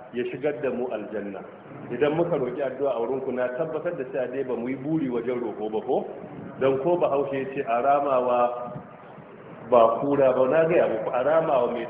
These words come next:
tafsiri da mai jan baki a niyyarsu. A nan ba kuraye ba ne. Eh, mai tafsiri ne da mai jan baki, to mu ma a raba mana aniyar mu.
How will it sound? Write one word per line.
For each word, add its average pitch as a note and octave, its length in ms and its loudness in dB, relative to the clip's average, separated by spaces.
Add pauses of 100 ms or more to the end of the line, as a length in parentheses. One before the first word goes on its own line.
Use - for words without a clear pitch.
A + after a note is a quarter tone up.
tafsiri F3 480 -4
da C#3 100 0
mai A#2+ 160 -2
jan C3 180 -2
baki B2+ 240 -8
a A#2 100 -4
niyyarsu. A#2 320 -4
A B2 80 0
nan F3 140 0
ba B2+ 100 2 (100)
kuraye A#2+ 420 -2
ba G#2+ 80 -4
ne. G2 120 -6 (880)
Eh, D3 220 2
mai C#3+ 300 0
tafsiri F3 520 -2
ne D3+ 140 -2
da C#3+ 100 -4
mai A#2 220 -4
jan B2+ 200 -2
baki, A2 320 -6
to B2 120 -6
mu D3+ 260 0
ma E3+ 180 0
a D3 160 0
raba C#3 320 0
mana C#3 280 -2
aniyar A#2+ 360 -2
mu. G2 200 -6